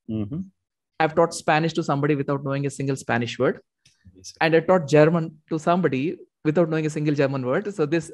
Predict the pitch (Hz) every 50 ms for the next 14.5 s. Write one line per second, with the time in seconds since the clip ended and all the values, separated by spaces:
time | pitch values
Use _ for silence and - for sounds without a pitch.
0 | - - 151 135 135 156 165 160 147 147 - 160 165 160 156 147 135 135 139 156
1 | 165 160 156 151 - 139 - 143 139 147 160 156 160 147 143 139 156 156 - 175
2 | 151 135 135 156 165 165 143 - 151 165 180 170 151 147 151 147 151 - 185 -
3 | - 381 - - - - - - - - - - - 147 156 165 160 156 160 175
4 | 180 180 - 240 220 208 202 196 190 196 - _ _ _ - 135 139 151 175 196
5 | 196 220 - 139 113 117 - - 370 - 320 262 247 208 160 151 143 139 139 135
6 | - - 123 127 - - - - - _ _ _ - 107 98 87 82 80 82 78
7 | _ _ _ _ _ _ _ _ 165 - 285 277 - - - - 190 185 - -
8 | - 165 170 165 - 208 202 156 - - 147 139 139 143 - 156 151 151 - -
9 | - 123 131 160 190 175 147 147 165 180 - 156 147 - 139 127 123 131 135 147
10 | 156 160 156 147 147 147 - 233 226 220 202 156 151 165 185 180 - 139 - 143
11 | 151 175 156 117 78 58 - - - _ _ _ _ _ _ _ _ _ 104 95
12 | 90 87 87 85 - 120 - - - - _ _ - 220 226 262 269 247 220 202
13 | 196 202 - - _ 240 226 233 240 - - - 160 208 220 165 160 160 - -
14 | 196 196 202 - 165 170 170 160 -